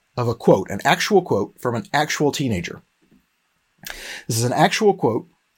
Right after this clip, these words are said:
from an actual teenager, and it's the first half of the quote. I want you to guess what the second half of the quote is. Okay? So this is the first half of an actual quote by an actual teenager. What is the second half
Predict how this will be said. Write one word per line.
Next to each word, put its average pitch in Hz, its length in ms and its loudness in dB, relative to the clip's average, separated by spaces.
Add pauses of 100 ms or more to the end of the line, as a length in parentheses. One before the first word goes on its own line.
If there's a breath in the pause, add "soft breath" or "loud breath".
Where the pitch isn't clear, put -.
(180)
from 120 200 -2
an 110 120 -6
actual 160 380 2
teenager, 95 480 -4 (460 loud breath)
and 117 100 -2
it's - 140 -6
the 110 80 -6
first 226 240 4
half 151 180 2
of 101 80 -4
the 98 60 -2
quote. 110 280 -2
I 139 140 2
want 190 280 2
you 214 240 4
to 170 120 -2
guess 120 760 2 (540)
what 147 260 4
the 123 80 -2
second - 480 2
half 120 240 -4
of 113 120 -4
the 113 80 -4
quote 110 440 -4
is. - 460 -10 (460)
Okay? 131 320 -4 (360 loud breath)
So 110 100 -6
this 107 180 -6
is 101 120 -6
the 101 80 -6
first 196 340 0
half 156 460 -2 (320)
of 101 80 -6
an 101 120 -6
actual 170 380 -2
quote 120 340 -2
by 101 180 -4
an 92 120 -10
actual 143 340 -4
teenager. 101 480 -6
What 139 280 0
is 127 180 -2
the 110 140 -8
second 175 440 -2
half 95 380 -6